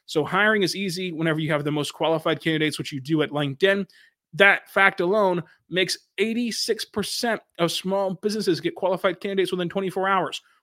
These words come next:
Within twenty-four hours, you get your candidates. So check it out today at LinkedIn. Go there right now because LinkedIn knows that small businesses need help in this area, and they can help you do that,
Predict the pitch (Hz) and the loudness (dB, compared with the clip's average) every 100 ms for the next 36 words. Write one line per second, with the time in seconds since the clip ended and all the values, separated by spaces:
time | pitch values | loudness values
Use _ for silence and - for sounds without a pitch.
0 | - 285 247 - 285 320 254 269 254 254 | -4 0 0 0 0 0 -2 0 0 0
1 | 208 - - _ _ - 185 202 190 - | -2 -4 -10 _ _ -6 0 0 0 -2
2 | 190 165 143 - _ _ - 277 175 240 | 0 0 -2 -8 _ _ 2 4 6 2
3 | 220 233 220 214 160 190 180 240 254 262 | -2 -2 2 2 2 0 -2 0 0 -2
4 | - _ - 214 220 190 185 196 233 214 | -8 _ 2 4 6 4 2 2 0 -2
5 | 180 185 165 208 202 202 214 220 196 - | -2 -4 -2 -4 -2 -4 -2 2 0 0
6 | _ _ - 175 - 180 185 185 165 185 | _ _ -6 -4 -4 -6 -4 -4 -4 -4
7 | 170 170 165 160 143 165 - - - 170 | -2 -4 -2 -2 0 -2 -4 -16 -6 -2
8 | 165 - 147 160 - 175 165 165 151 147 | -2 -2 -4 -4 -4 -2 0 2 0 0
9 | 147 147 147 143 151 151 151 147 | -2 -2 -6 -6 -6 -2 0 0